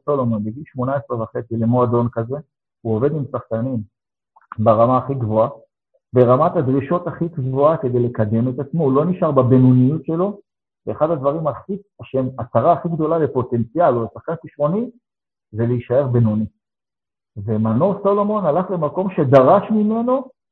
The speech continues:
הגעת לפה בזכות הפוטנציאל, פה אתה חייב כבר להקפיץ את עצמך לרמה של שחקן בכיר. ובשנים שהוא נמצא שם, הוא עושה את קפיצת המדרגה. אנחנו יכולים לראות את זה ברמת היכולת של השחקן,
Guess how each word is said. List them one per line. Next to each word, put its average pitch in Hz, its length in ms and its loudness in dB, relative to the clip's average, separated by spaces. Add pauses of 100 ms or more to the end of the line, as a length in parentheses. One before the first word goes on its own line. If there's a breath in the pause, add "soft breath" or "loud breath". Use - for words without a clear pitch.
(340)
הגעת 180 320 6
לפה 202 320 2
בזכות 160 380 -4
הפוטנציאל, 143 760 0 (840)
פה 160 120 6
אתה 165 160 0
חייב 135 320 0
כבר 131 180 -2
להקפיץ 120 500 -2
את - 60 -8
עצמך 180 440 -6 (120)
לרמה 127 420 -2
של 123 60 -8 (100)
שחקן 107 320 -8
בכיר. 101 280 -10 (760)
ובשנים 120 540 -2
שהוא 196 140 -4
נמצא 135 340 -4 (100)
שם, 233 180 -4 (460)
הוא 127 140 4
עושה 135 240 0
את 175 40 -2
קפיצת 127 420 -6
המדרגה. 101 460 -4
אנחנו 107 240 -6
יכולים 127 300 -6
לראות 135 300 -2
את 113 100 -6
זה 113 100 -4
ברמת 113 480 -4
היכולת 117 460 -8
של 104 100 -8
השחקן, 104 440 -12